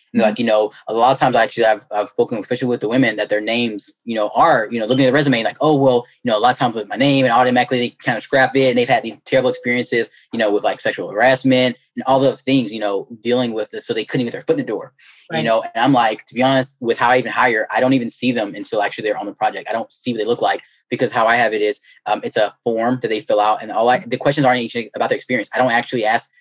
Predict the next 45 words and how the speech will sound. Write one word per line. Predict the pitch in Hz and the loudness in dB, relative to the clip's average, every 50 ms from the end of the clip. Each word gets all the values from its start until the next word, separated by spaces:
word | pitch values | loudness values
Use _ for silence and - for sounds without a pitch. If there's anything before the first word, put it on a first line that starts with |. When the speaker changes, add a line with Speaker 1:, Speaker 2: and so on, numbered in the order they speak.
| _ _ | _ _
Speaker 1:
"How | - | -2
many | 156 160 | 2 2
years | 151 143 - | 2 2 0
experience | - 170 160 | 0 -2 -2
do | 143 | -2
you | 120 110 | -4 -4
have?" | 98 - - - _ | -4 -6 -8 -10 _
or | - 127 123 117 101 | -2 0 0 0 0
"What | 120 135 139 | 0 0 0
your | 135 | -2
previous | 127 - - 139 127 120 | -4 -4 -4 -4 -2 -2
job | - 139 131 | -2 -2 -2
titles?" | - 110 98 - | -2 -4 -6 -6
'cause | - 117 | -6 -6
I | 113 | -6
don't | 110 107 - - | -6 -6 -10 -10
really | 110 107 104 | -12 -12 -10
care. | - - 110 113 131 143 147 _ _ _ _ _ | -8 -6 -2 -2 -2 -2 -4 _ _ _ _ _
My | 120 117 113 120 120 117 | -4 -2 0 0 0 0
whole | 113 131 120 120 120 117 113 | 0 2 2 2 2 0 -2
premise | - - 117 120 - | -4 -4 -4 -4 -4
here | - 120 117 | -4 -4 -6
is | - 110 | -6 -8
development. | 101 - 104 113 117 107 107 98 - - | -10 -6 -4 -4 -4 -4 -6 -10 -14 -8
So | - 123 | -8 -4
it's | 110 | -2
not | 123 135 123 117 | -2 -2 -2 -2
what | 107 117 131 131 - | -2 -2 -2 -2 -2
you | 131 123 117 - | -6 -6 0 2
already | 120 143 160 156 127 | 2 4 4 2 2
know, | 110 104 107 107 - - _ _ | 0 0 -2 -2 -4 -8 _ _
it's | - - | -4 -4
what | 135 135 | -2 -2
you're | 131 117 | -2 0
willing | 117 135 131 120 | 0 0 0 0
to | - 107 | -2 -4
learn, | 107 107 107 113 127 160 185 170 - _ _ _ _ _ _ _ _ - | -2 -2 0 0 0 0 -2 -4 -10 _ _ _ _ _ _ _ _ -6
Speaker 2:
Right. | 165 147 | -2 0
Speaker 1:
you | 127 131 | 0 0
know? | 117 117 131 151 147 - _ | 2 2 0 0 -2 -6 _
So | - - - 143 139 127 | -6 0 2 2 4 4
everything | 135 135 135 139 151 | 2 0 2 2 2
is | 147 127 | 2 4
about, | 135 127 117 | 4 2 2
like, | 117 113 - | 2 0 -2